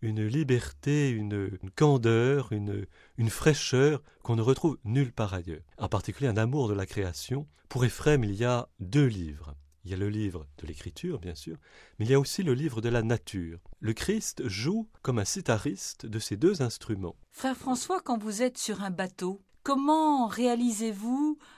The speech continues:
Speaker 2: euh, toute cette expérience que vous essayez de nous transmettre ?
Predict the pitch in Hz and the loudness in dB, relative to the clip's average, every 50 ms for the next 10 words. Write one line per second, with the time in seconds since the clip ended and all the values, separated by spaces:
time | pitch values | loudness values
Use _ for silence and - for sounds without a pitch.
0 | - _ _ - 226 214 208 196 196 190 185 - - 254 240 - - - 208 190 | -20 _ _ -6 -6 -4 -4 -4 -6 -6 -8 -4 -4 -4 -2 -2 -2 -2 -2 -2
1 | - - 240 - - - - - 226 208 196 208 220 233 247 269 269 254 - - | -2 -4 -4 -2 -4 -6 -2 -2 -2 -2 -2 -2 -2 0 0 -2 -4 -6 -6 -6
2 | 226 208 180 190 196 185 202 226 220 - - 226 208 185 202 208 208 185 190 185 | -6 -6 -6 -6 -4 -4 -2 -2 -2 -2 -2 -4 -4 -4 -4 -4 -4 -4 -4 -6
3 | 175 175 180 180 - - - 190 180 - - - - 170 160 156 - - - - | -4 -6 -6 -8 -10 -12 -10 -8 -8 -6 -8 -8 -10 -10 -12 -12 -14 -18 -20 -20
4 | - | -20